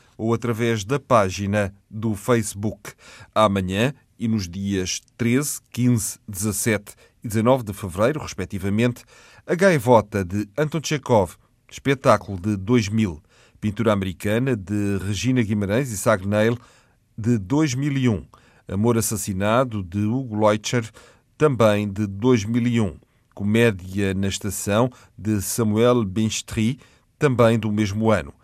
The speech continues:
E Uma Oração a Mais, de Guy Astalos, de dois mil e dois. Além disso,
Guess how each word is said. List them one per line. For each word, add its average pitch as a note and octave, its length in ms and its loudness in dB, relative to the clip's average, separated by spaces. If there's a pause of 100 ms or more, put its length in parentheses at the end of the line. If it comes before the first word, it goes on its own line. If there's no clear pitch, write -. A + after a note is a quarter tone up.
(260)
E G#2 100 -4
Uma G#2+ 140 2
Oração A#2 380 2
a B2+ 60 4
Mais, G2 460 2
de G2 360 -2
Guy A2+ 300 0
Astalos, A2 680 0 (340)
de G#2+ 160 0
dois G2 380 0
mil G2 180 -2
e G2+ 80 -2
dois. - 460 -6 (420)
Além G#2 300 0
disso, A#2 360 -6